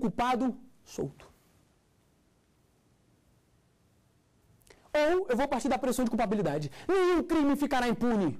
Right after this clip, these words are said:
Vamos colocar todo mundo na cadeia, ainda que pagamos, paguemos o preço de um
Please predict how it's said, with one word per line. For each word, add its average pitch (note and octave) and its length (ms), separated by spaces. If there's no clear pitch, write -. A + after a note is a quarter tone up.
Vamos F#4+ 320
colocar D#4+ 320
todo E4 280
mundo D4 260
na C4+ 140
cadeia, F#3+ 380
ainda A#3 260
que A#3+ 60
pagamos, G#3 480
paguemos F#3+ 320
o G3 60
preço F3+ 320
de F#3+ 100
um F#3 60